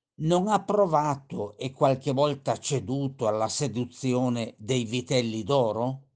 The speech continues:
Questo è il messaggio intramontabile delle scritture. Ci parlano di Dio mentre parlano di noi,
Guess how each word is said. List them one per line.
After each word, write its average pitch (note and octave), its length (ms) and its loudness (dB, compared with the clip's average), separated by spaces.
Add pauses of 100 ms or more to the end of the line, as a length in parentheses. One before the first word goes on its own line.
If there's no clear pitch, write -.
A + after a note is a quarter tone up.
(1400)
Questo A#3+ 320 2
è A3+ 40 6
il G3+ 80 2
messaggio F#3 480 0
intramontabile D#3+ 1300 -2
delle A#2+ 280 -4
scritture. A2+ 1120 -6 (880)
Ci D3 300 -4
parlano C#3+ 760 4
di A2+ 320 -2
Dio A3 720 0
mentre C#3+ 600 -2
parlano C#3+ 680 0
di A#2+ 220 -2
noi, F#2+ 460 -6